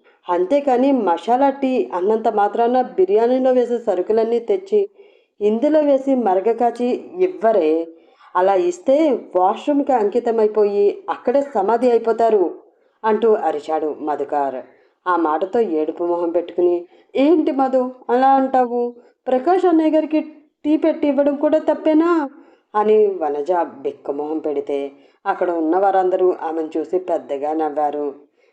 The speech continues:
కాత్యాయని ఆమెని దగ్గరికి తీసుకుని, "పిచ్చిదానా, మసాలా టీ అలా కాదు, నేను చేసిస్తాను, దా" అంటూ ఆమెని తీసుకుని కిచెన్లోకి వెళ్ళిపోయింది.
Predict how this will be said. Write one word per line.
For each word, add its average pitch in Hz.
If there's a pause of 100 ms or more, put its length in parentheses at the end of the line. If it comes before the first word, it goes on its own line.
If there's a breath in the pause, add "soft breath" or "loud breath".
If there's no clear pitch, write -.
(160)
కాత్యాయని 220
ఆమెని 180
దగ్గరికి 160
తీసుకుని, 196 (220)
"పిచ్చిదానా, 170 (440 loud breath)
మసాలా 277
టీ 269
అలా 185
కాదు, 170
నేను 180
చేసిస్తాను, 233 (600 loud breath)
దా" 226 (200)
అంటూ 175 (520)
ఆమెని 190
తీసుకుని 208
కిచెన్లోకి 156
వెళ్ళిపోయింది. 143